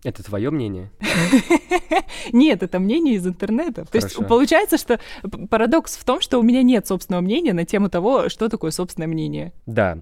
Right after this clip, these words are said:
Speaker 1: но, с другой стороны, ты же об этом подумала, ты думаешь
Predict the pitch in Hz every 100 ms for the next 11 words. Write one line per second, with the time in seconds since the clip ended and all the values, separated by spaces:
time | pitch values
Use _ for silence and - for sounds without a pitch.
0 | - 107 113 98 98 110 117 - 104 107
1 | 101 127 107 107 - - 113 107 107 90
2 | 85 92 123 165 135 95 92 78 123 143
3 | 120 -